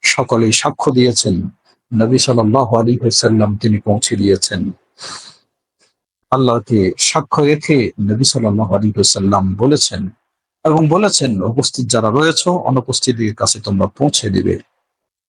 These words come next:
তিনি আবারও বারবার তাকবীর উচ্চারণ করেন। অতঃপর তিনি উল্লেখ করেন কোরআন সুন্নাহর দলিলের আলোকে, জান্নাতের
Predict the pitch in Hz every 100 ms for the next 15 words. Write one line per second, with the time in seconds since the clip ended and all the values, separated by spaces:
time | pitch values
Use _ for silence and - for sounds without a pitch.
0 | _ _ _ _ _ _ _ _ _ _
1 | 117 107 104 120 143 120 101 98 104 110
2 | 110 117 95 139 127 139 135 131 156 143
3 | 143 147 151 160 147 - - _ - 165
4 | 190 185 - 180 175 185 208 185 139 120
5 | 107 113 113 110 - 107 104 98 117 147
6 | 135 101 92 113 - 117 95 - _ _
7 | _ - 123 170 190 196 175